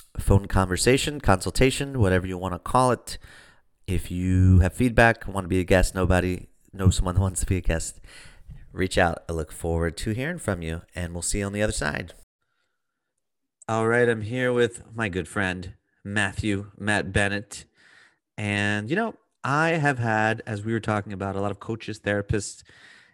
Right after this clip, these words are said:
experts, and I just wanted to have a dad on. Matt's a dad, not a normal dad.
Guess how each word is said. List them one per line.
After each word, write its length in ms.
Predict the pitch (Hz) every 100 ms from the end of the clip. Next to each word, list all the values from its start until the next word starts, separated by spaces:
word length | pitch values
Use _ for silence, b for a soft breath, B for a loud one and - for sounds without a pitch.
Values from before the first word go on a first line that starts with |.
| B _
experts, 600 | 139 131 - 127 123 113
and 100 | 110
I 60 | 104
just 180 | 104 117
wanted 240 | 160 185
to 100 | 180
have 460 | 156 151 147 147 143 _
a 140 | 143
dad 400 | 135 113 92 90
on. 380 | 87 87 87 90 -
Matt's 320 | 104 98 110
a 60 | 135
dad, 300 | 117 104 98
not 160 | 107 131
a 40 |
normal 320 | 147 147 143
dad. 520 | 127 131 127 127 127